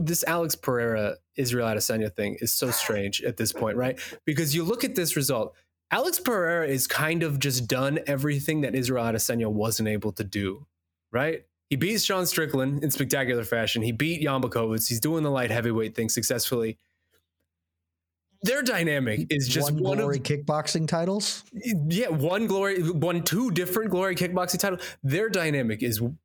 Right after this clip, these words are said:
Speaker 1: forever to me one of the most interesting and bizarre things I've ever seen in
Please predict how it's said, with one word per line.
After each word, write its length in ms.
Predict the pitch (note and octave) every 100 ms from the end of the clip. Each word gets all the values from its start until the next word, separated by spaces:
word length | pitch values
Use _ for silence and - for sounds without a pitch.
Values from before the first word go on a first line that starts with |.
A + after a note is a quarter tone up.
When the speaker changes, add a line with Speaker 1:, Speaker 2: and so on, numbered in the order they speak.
| _ -
Speaker 1:
forever 520 | C#3+ - D3 C3+ C3
to 200 | - A#2
me 160 | G#2+
one 200 | G#2 B2
of 80 | A#2+
the 80 | A#2+
most 400 | B2 A#2+ A#2 -
interesting 580 | D3 C#3+ D#3 - D#3 C#3+
and 80 | A2
bizarre 800 | G#2 G2+ B2 C3 C3 B2+ B2 - _ -
things 260 | C#3+ B2+ A#2+
I've 160 | A2+
ever 260 | C#3 D3 C3+
seen 240 | - C3
in 140 | A#2+